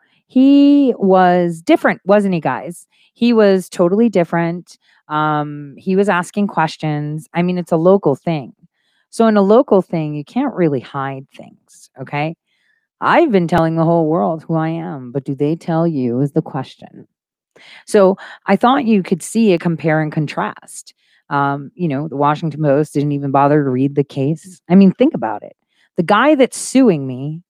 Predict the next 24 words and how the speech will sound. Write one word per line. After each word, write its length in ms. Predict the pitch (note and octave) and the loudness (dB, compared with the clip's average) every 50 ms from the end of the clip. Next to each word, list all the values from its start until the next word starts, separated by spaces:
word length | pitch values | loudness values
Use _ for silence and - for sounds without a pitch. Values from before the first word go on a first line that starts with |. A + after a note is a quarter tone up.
| _ _ _ _ _ | _ _ _ _ _
wrote 640 | D3 C#3+ D3 D3 E3+ F#3+ G#3 G#3+ G3+ - - - - - _ _ _ _ _ _ _ | -12 -8 -2 0 4 4 4 4 2 -2 -8 -14 -16 -16 _ _ _ _ _ _ _
the 60 | - D#3+ | -8 -8
judgment 720 | C#3+ C3+ - G#3 G#3+ A3+ F#3+ - D#3+ D3+ C#3 C3 - - _ _ _ _ | -6 -2 0 0 0 0 -2 -4 -8 -8 -8 -8 -10 -14 _ _ _ _
for 160 | F3+ E3+ F3+ | -2 0 0
the 240 | D#3 D3 D3 C3+ B2 A#2 _ | -2 -2 -6 -6 -6 _ _
judge, 760 | - - - F3+ D3+ A2 F2+ - _ - - - - - _ _ _ _ _ _ _ _ _ _ _ _ _ - | -16 -8 -6 -6 -6 -6 -8 -14 _ -16 -16 -16 -16 -16 _ _ _ _ _ _ _ _ _ _ _ _ _ -12
okay? 320 | D3+ - - G3+ C4 - _ _ _ _ _ _ _ _ _ _ _ _ _ _ _ _ _ _ _ _ _ _ _ | -8 -4 -2 -4 -4 -4 _ _ _ _ _ _ _ _ _ _ _ _ _ _ _ _ _ _ _ _ _ _ _
Like, 240 | - F3+ F3 D#3+ - _ _ _ _ _ _ _ _ _ - | -4 -4 -4 -4 -4 _ _ _ _ _ _ _ _ _ -2
people, 240 | - A#3+ A#3 A3+ G3 - | 0 2 2 2 0 0
no, 180 | C4 D4+ D#4+ - - | -2 -2 0 0 2
no, 100 | E4 D#4 | 2 2
no, 200 | C#4 C4 C4 - - | 2 2 0 -2 0
that 140 | - A3+ G#3+ | 0 0 2
doesn't, 260 | - A#3+ A3+ A#3 A3 - | 2 2 2 2 -2 -2
yes, 240 | E3 E3+ F#3 F#3 - | -4 -4 -4 -2 -4
it 80 | A#3 | -4
does 200 | - G3 G3 A3 | -2 0 -2 0
happen. 580 | G3+ F3 C3+ C3 C3 - C#3 C3+ C3 F3 F#3+ F#3 - - | -2 -4 -6 -8 -10 -10 -12 -12 -12 -12 -14 -16 -16 -14
I'm 360 | C#3+ C#3 C#3 E3 F#3+ G3+ G#3 | -10 -6 -4 -2 0 0 0
a 100 | G#3 G3+ | 0 0
living 320 | F#3+ E3 E3+ E3 F#3+ F#3+ G3 | 0 0 0 0 0 -2 -2
and 160 | F#3+ F3+ D#3 | -2 -4 -4
breathing 320 | D3+ D3 D#3 D3+ D#3+ D#3+ | -4 -4 -4 -4 -4 -4
example. 640 | D#3+ D3+ D3 - F3 F#3 F#3 F3+ - - - - - | -6 -6 -6 -6 -6 -6 -6 -6 -10 -14 -18 -18 -20